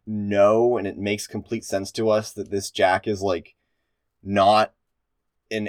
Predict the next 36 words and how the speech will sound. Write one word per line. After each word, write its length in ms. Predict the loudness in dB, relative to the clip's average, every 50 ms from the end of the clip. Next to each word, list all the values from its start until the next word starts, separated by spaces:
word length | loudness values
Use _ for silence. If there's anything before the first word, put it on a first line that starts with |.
| -10 _ -8
enemy 460 | -6 -4 -2 -2 0 0 2 2 2
of 160 | 0 2 4
theirs. 800 | 4 4 4 4 2 0 -2 -4 -4 -6 -8 -12 -18 -20 -20 _ _ _ _ _ _ _ _ _ _ _ _ _ _ _ _ _ _ _ _ _ _ _ _ _ 4
Um, 640 | 6 8 8 8 8 6 4 0 -4 -4 -6 -6 -6 -4
and 120 | -2 0 0
it's, 200 | 0 0 2 2
like, 180 | 2 2 2 -2
a 60 | -10
case 360 | -6 0 2 2 2 2 0
of 280 | -2 -4 -4 -4 -8 -14 _ _ _ _ _ _ _ _ _ -18
Vriska 460 | -8 -2 -2 -2 0 4 6 6 6
knowing 560 | 6 6 8 8 10 10 8 4 2 -2 -2 0
everything 680 | 0 0 2 0 -4 -4 -2 0 0 0 0 -2 -4 -4
except 460 | -4 -6 -6 0 2 2 2 2 2
for 140 | 0 0 0
these 400 | 0 -2 -4 -4 -4 -4 -4 -4
things 280 | -4 -4 -4 -2 -2
that 80 | -2 -2
are 140 | 0 2 2
obvious 420 | 4 2 2 0 -2 -6 -6 -6
to 100 | -4 -2
us 220 | 0 0 -2 -4 -8
as 120 | -12 -12
the 100 | -12 -12
reader 420 | -10 -10 -8 -6 -6 -6 -6 -6
is 180 | -6 -8 -8 -6
a 60 | -6
little 320 | -6 -6 -6 -6 -6 -6 -6
bit, 340 | -6 -6 -6 -6 -6 -10 _ _ _ 0
uh, 220 | 2 2 2 2
frustrating 600 | 0 -2 -4 -4 -4 -4 -4 -8 -8 -8 -8 -12
from 180 | -12 -12 -10 -10
a 40 | -10
narrative 380 | -10 -12 -12 -12 -12 -12 -14
perspective. 600 | -16 -18 -14 -10 -10 -10 -10 _ -14 -20 -20 -20 -20 _ _ _ _ _ _ _ -18 -18 -18 -18 _ _ _ _ _ _ _ _ _ _ _ _ _ _ _ _ _ _ _ -4
Um, 540 | -2 -2 -2 -2 -6 -8 -12 -16 -16 -18 -18